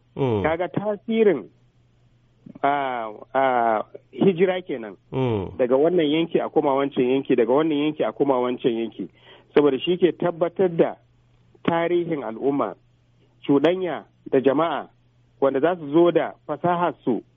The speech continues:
Speaker 2: da iliminsu, da ƙwarewarsu, su zo su raya gari, sannan mutane su samu arziki, su samu sana'o'in yi da sauransu.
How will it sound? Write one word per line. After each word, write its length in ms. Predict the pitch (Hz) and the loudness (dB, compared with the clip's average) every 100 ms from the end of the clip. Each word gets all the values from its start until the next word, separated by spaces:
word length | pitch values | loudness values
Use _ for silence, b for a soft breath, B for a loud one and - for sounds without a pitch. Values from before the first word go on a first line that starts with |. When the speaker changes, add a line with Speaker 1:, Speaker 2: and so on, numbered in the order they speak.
| _ - | _ -2
Speaker 2:
da 100 | 123 | 2
iliminsu, 720 | 147 185 160 160 156 - 110 - _ _ _ - | 4 4 2 -4 -4 -4 -6 -8 _ _ _ -2
da 100 | 139 | 2
ƙwarewarsu, 760 | 180 190 170 160 165 - 101 - _ _ - | 2 2 0 -2 -4 -4 -8 -8 _ _ 0
su 120 | 151 | 4
zo 140 | 175 185 | 4 4
su 60 | 165 | 2
raya 360 | 151 180 170 | 0 -2 -6
gari, 340 | 123 131 139 131 - _ _ _ | -8 -8 -8 -8 -14 _ _ _
sannan 220 | 156 147 175 | 0 4 4
mutane 300 | 180 160 160 | 2 0 -2
su 60 | - | -4
samu 200 | 123 139 | -6 -2
arziki, 560 | 165 156 143 147 143 135 _ _ _ | -2 -2 -2 0 0 -2 _ _ _
su 80 | 131 | -6
samu 260 | 139 139 151 | -2 -2 0
sana'o'in 600 | 175 170 175 175 175 180 | 0 2 2 2 2 2
yi 140 | 175 - _ _ _ _ _ | 0 -2 _ _ _ _ _
da 120 | 135 | -6
sauransu. 560 | 123 147 151 147 131 98 | 0 2 2 0 -4 -6